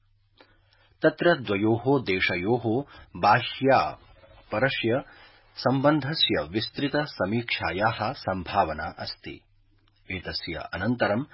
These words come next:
प्रधानमन्त्री नरेन्द्र मोदी ऑस्ट्रेलिया देशं प्रति गमिष्यति। यात्रायाः प्रथम चरणे श्रीमोदी रूस देशस्य राष्ट्रपति व्लादिमीर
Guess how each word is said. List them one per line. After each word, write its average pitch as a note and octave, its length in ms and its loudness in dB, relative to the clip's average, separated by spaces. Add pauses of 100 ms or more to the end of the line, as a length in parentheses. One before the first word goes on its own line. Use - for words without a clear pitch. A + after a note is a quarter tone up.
(340)
प्रधानमन्त्री D3+ 720 2
नरेन्द्र F#2+ 380 -2
मोदी G2+ 420 0 (220)
ऑस्ट्रेलिया G2 1160 -2 (100)
देशं A#2 400 -2
प्रति D2+ 480 -8
गमिष्यति। E2 760 -8 (800)
यात्रायाः F#2 760 0 (380)
प्रथम C#3 340 2
चरणे B2 400 2
श्रीमोदी G2 840 -2 (260)
रूस B2 400 2
देशस्य G#2+ 840 0 (240)
राष्ट्रपति B2+ 880 0
व्लादिमीर F2+ 580 0